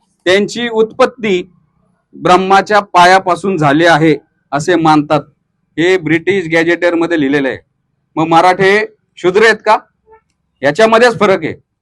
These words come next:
मराठे क्षत्रिय आहेत, हे बऱ्याच गॅजेटर मध्ये आलेलं आहे. आणि आता सर्वात महत्वाचं, जे जरांगे म्हणतात की आम्हाला निजाम आरक्षण देणार, हैदराबाद गॅजेट, हे आहे हैदराबाद गॅझे-, गॅझेट, निजामाचं गॅझेट.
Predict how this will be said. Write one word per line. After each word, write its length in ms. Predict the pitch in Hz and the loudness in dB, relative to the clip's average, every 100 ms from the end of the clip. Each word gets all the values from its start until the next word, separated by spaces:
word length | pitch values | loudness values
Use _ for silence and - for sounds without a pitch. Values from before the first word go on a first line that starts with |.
| _ - | _ -4
मराठे 320 | 147 180 196 | -2 0 -2
क्षत्रिय 380 | 190 170 196 202 | -4 -2 0 0
आहेत, 180 | 208 214 _ _ _ | 0 -4 _ _ _
हे 80 | 170 185 _ | -6 -6 _
बऱ्याच 440 | 123 165 208 208 - 160 | 0 4 4 2 -2 0
गॅजेटर 400 | 180 190 196 190 | 2 2 0 0
मध्ये 220 | 190 185 | 0 4
आलेलं 260 | 175 170 147 | 4 4 0
आहे. 100 | 92 _ _ _ _ - | -4 _ _ _ _ -2
आणि 140 | 139 | 2
आता 240 | 185 190 208 | 4 4 2
सर्वात 480 | - 160 190 220 196 | 2 2 4 4 2
महत्वाचं, 540 | 175 156 147 123 101 - _ _ _ _ - | 0 2 0 -2 -8 -12 _ _ _ _ -4
जे 200 | 165 196 | 0 2
जरांगे 420 | 170 180 196 202 | 2 2 2 2
म्हणतात 380 | 180 165 208 185 - _ _ _ | 2 2 2 2 0 _ _ _
की 60 | 156 | 2
आम्हाला 380 | 165 175 196 202 | 4 4 4 4
निजाम 560 | 175 170 196 208 208 - _ - | 4 4 6 4 2 -12 _ 0
आरक्षण 420 | 175 190 196 190 | 0 0 -2 0
देणार, 320 | 190 185 175 127 - - - 151 | 2 4 2 0 -14 -20 -8 -2
हैदराबाद 560 | 170 202 208 202 196 180 | 2 4 6 6 4 2
गॅजेट, 320 | 185 180 156 - - _ _ _ _ - | 2 2 -2 -4 -20 _ _ _ _ -2
हे 100 | 175 | 4
आहे 540 | 185 175 196 226 175 | 6 6 4 2 2
हैदराबाद 500 | 170 170 190 185 185 | 0 2 4 4 2
गॅझे-, 400 | 170 170 160 170 170 | 2 0 0 -4 0
गॅझेट, 320 | 147 160 170 - _ _ _ _ 127 | 0 2 0 -2 _ _ _ _ 0
निजामाचं 580 | 156 175 185 170 190 | 2 4 4 2 2
गॅझेट. 380 | 170 156 160 131 | 2 2 2 0